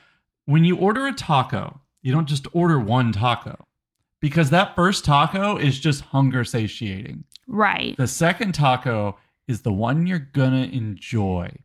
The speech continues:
Speaker 1: It's the one you're gonna savor. And that's the one
Speaker 2: That gets
Speaker 1: that Bram takes away.
Speaker 2: that bites it. Yeah.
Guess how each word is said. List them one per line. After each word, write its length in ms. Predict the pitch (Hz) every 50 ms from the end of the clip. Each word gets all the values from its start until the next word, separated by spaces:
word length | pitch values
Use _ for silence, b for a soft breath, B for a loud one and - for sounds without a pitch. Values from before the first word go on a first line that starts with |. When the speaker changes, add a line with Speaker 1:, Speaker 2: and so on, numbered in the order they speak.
| _ - - -
Speaker 1:
It's 180 | 143 135 -
the 80 | - 143
one 240 | 113 135 131 147 165
you're 100 | 170 175 170
gonna 260 | 170 170 147 127 113
savor. 720 | - - - - 147 135 127 120 113 90 95 92 98 - - _ _ _ _ -
And 300 | - 95 87 85 82 78 - _ -
that's 640 | 101 95 107 123 131 139 143 135 127 127 - -
the 160 | - - 120 104
one 500 | 92 98 98 92 85 80 85 - 92 - - _ _ -
Speaker 2:
That 160 | 220 220 202
gets 260 | 202 196 - - -
Speaker 1:
that 60 | - 123
Bram 340 | 123 120 117 120 117 113
takes 400 | 107 - - 127 113 - - -
away. 300 | - 101 87 87 92 -
Speaker 2:
that 260 | - - - - 202 -
bites 380 | 233 226 190 202 196 - -
it. 180 | 214 180 170 - -
Yeah. 280 | 247 233 214 190 170